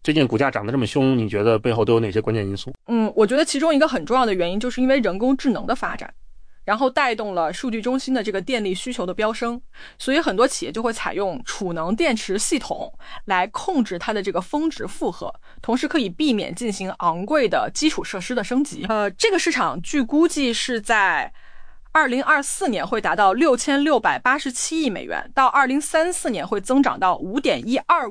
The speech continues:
Speaker 2: 万亿美元，年均复合增长率是百分之二十一点七。
Speaker 1: 哇，那这个市场预期确实是挺吓人的。对啊。
Speaker 2: 而且宁德时代它是在磷酸铁锂电池方面有很强的技术，所以它也是占得了这个市场的先机。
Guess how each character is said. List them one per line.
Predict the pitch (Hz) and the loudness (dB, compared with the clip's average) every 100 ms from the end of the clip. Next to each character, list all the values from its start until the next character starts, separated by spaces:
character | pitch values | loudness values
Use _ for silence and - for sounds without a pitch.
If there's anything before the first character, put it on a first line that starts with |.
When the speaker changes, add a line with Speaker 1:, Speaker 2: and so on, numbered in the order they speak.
| 214 | 0
Speaker 2:
万 | 370 277 196 | 0 0 -6
亿 | 190 | -10
美 | 175 151 | -10 -10
元， | 135 - - - - - - | -12 -14 -16 -20 -20 -18 -10
年 | 214 220 | 0 4
均 | 262 370 | 4 4
复 | - | 0
合 | 294 233 | 2 2
增 | 262 | 4
长 | 269 - | 2 0
率 | 190 | -4
是 | 196 | -4
百 | 151 | -6
分 | 160 | -4
之 | |
二 | 196 | -6
十 | 208 | -6
一 | 233 | -8
点 | 180 | -8
七。 | - - 226 - - | -10 -8 -8 -10 -8
Speaker 1:
哇， | 107 107 | -6 -4
那 | 131 | 2
这 | 185 | 4
个 | 139 | 6
市 | - 147 | 4 0
场 | 104 | 0
预 | 107 | 0
期 | 101 123 | 2 4
确 | 123 139 | 4 2
实 | 101 113 | 2 0
是 | 113 123 107 | 2 2 0
挺 | 101 104 | 0 0
吓 | 120 | 2
人 | 101 92 | 2 -2
的。 | 98 - | -10 -12
对 | - 247 | 0 2
啊。 | 214 - | 2 0
Speaker 2:
而 | 277 | -2
且 | 339 | 0
宁 | 233 262 | 2 4
德 | - | 4
时 | - | 2
代 | 240 247 | 0 0
它 | 226 285 | 0 -2
是 | - 254 | -2 -2
在 | 262 208 | 0 0
磷 | 208 | -2
酸 | 233 320 | -2 -2
铁 | - | -2
锂 | 247 170 | -4 -2
电 | 220 | -2
池 | 214 | -2
方 | 214 240 | 0 0
面 | 247 | 2
有 | 208 | 2
很 | - - 135 | 0 -2 -4
强 | - - 190 | -6 -6 -2
的 | 269 | -2
技 | 269 208 | 0 -4
术， | - - - - - | -6 -12 -14 -20 -6
所 | - | 0
以 | 285 | 0
它 | - 339 | 2 0
也 | - | -2
是 | 226 | -6
占 | 214 277 | 0 0
得 | 214 | 0
了 | 196 | -4
这 | 214 | -4
个 | 247 | -4
市 | - | -6
场 | 240 190 | -6 -8
的 | - | -6
先 | 226 226 | -2 -2
机。 | 233 240 | -2 -4